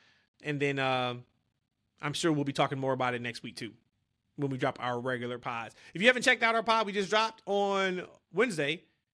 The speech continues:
check it out, where we talked another forty-five plus minutes about the whole Cody, Rock, Roman of it all,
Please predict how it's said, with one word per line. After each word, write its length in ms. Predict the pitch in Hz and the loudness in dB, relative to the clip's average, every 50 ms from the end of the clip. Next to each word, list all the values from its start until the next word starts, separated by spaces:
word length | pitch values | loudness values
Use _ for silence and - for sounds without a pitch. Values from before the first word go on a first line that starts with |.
| _ _ - | _ _ -2
check 160 | - 240 175 | 0 0 2
it 80 | 175 165 | 4 4
out, 220 | 170 185 - - _ _ _ _ - | 2 2 0 -6 _ _ _ _ -6
where 120 | 165 165 160 | -4 -2 -2
we 120 | 151 160 | -2 -2
talked 300 | 147 - 165 170 160 - | -2 -2 -2 -2 -2 -4
another 340 | 151 156 160 185 196 185 175 | -2 2 4 4 4 4 2
forty-five 680 | - - 185 175 180 165 165 160 - 180 160 160 160 151 | 0 0 2 2 2 2 0 -2 0 0 0 2 0 -2
plus 220 | - 170 160 156 | 0 -2 -2 -2
minutes 420 | 160 156 151 147 151 147 - - - _ _ _ _ _ _ _ _ - | 0 -2 -2 -2 -2 -4 -8 -14 -18 _ _ _ _ _ _ _ _ -10
about 520 | 139 147 139 151 143 139 139 135 - 123 | -6 -2 0 0 0 0 0 -2 -4 -6
the 100 | 135 143 | -6 -2
whole 400 | 139 156 151 151 151 151 147 139 | 0 2 4 4 4 2 2 0
Cody, 640 | 139 - - 170 160 151 151 151 151 147 147 139 135 131 | -4 -4 -2 0 0 2 0 0 -2 -4 -8 -10 -8 -4
Rock, 300 | 139 143 147 143 135 - _ _ _ _ _ _ _ _ _ _ _ _ _ _ _ _ _ _ _ _ - | -2 0 0 0 -2 -6 _ _ _ _ _ _ _ _ _ _ _ _ _ _ _ _ _ _ _ _ -10
Roman 300 | 143 139 151 156 151 147 147 | -4 -2 0 2 2 2 2
of 100 | 139 143 | 2 2
it 80 | 143 | 4
all, 360 | 139 135 131 135 135 131 131 | 4 4 4 2 0 0 -4